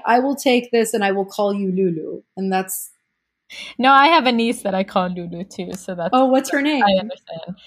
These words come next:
Speaker 2: Her name's Layan, but I call her Lulu. I mean, she's still literally in the baby phase. She's
Speaker 1: Yeah.
Speaker 2: only a couple years old, but, uh, but I, I, I can totally imagine that, like, you,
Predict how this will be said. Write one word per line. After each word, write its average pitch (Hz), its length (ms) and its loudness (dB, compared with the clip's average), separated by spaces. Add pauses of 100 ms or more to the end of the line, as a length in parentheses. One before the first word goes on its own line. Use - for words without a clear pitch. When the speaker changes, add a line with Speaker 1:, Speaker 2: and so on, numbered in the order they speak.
(180)
Speaker 2:
Her 226 120 0
name's 254 240 4
Layan, 190 520 2
but 165 80 -2
I 165 140 -2
call 180 200 -2
her 175 140 -6
Lulu. 165 400 -8 (100)
I - 80 -2
mean, 254 120 2
she's 269 260 -2
still 233 420 2
literally 220 480 2
in 180 80 -6
the 175 60 -6
baby 170 320 -8
phase. - 400 -14
She's 208 100 -6
Speaker 1:
Yeah. 185 160 -2 (440)
Speaker 2:
only 180 260 -14
a - 140 -20
couple 175 240 -8
years 165 200 -12
old, 165 260 -12
but, 160 200 -10
uh, 160 220 -14 (500)
but 202 140 4
I, 202 240 6
I, 190 360 4 (200)
I 175 160 -6
can 180 180 0
totally 170 420 -2
imagine 160 480 -6
that, - 180 -8
like, - 460 -10 (640)
you, 208 200 2